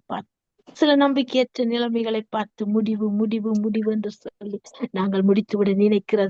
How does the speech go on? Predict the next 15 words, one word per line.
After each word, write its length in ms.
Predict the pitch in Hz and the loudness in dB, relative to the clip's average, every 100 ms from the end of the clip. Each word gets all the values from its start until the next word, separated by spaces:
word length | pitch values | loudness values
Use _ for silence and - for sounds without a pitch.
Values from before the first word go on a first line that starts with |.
| 190 | -4
காரியங்களை, 680 | - 196 208 208 185 180 180 - | -6 -4 -2 -4 -4 -6 -8 -6
மாமிச 480 | - 220 247 - 233 | -2 2 2 2 -2
பலவீனங்களை 720 | 196 220 220 220 226 214 208 196 | 0 2 2 2 2 2 2 0
நினைச்சு, 400 | 202 190 - 190 - - | 0 -4 -6 -8 -8 -8
அப்பா, 640 | - - - 220 220 233 | -6 -6 -4 -2 2 2
எங்களை 260 | 233 214 185 | 2 2 2
ஒரு 140 | 190 | 0
விஷயம் 440 | 214 202 - 170 170 | 0 -4 -4 -4 -4
மன்னித்தாண்டவர். 880 | 170 202 196 - 190 175 202 185 - _ _ _ _ _ _ _ _ | -4 0 0 -2 -8 -8 -14 -20 -20 _ _ _ _ _ _ _ _
அப்பா, 340 | 214 - 233 240 262 | -6 0 2 4 4
எங்களை 220 | 269 247 220 | 2 0 -2
மன்னியுங்க 560 | 214 208 214 208 190 | -6 -6 -4 -2 -4
ஆண்டவர். 360 | - 202 - _ _ | -10 -18 -20 _ _
எங்களை 200 | 214 214 | 2 2
அர்ப்பணிக்கிறோம், 720 | 233 - 277 262 - 226 202 | 2 0 0 0 2 0 0